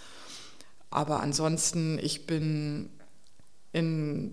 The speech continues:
Bezug auf die Kindererziehung, kann ich sicherlich sagen, extrem konsequent gewesen.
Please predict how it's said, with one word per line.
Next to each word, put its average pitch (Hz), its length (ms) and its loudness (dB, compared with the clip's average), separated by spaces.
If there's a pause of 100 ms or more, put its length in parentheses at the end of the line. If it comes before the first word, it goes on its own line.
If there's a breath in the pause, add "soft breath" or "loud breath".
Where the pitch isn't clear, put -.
(120)
Bezug 175 420 2
auf - 140 -2
die 156 100 -4
Kindererziehung, 180 1200 4 (520)
kann 180 200 2
ich 175 120 4
sicherlich 175 360 2
sagen, 156 220 4
extrem - 540 2
konsequent 156 640 0
gewesen. 160 640 0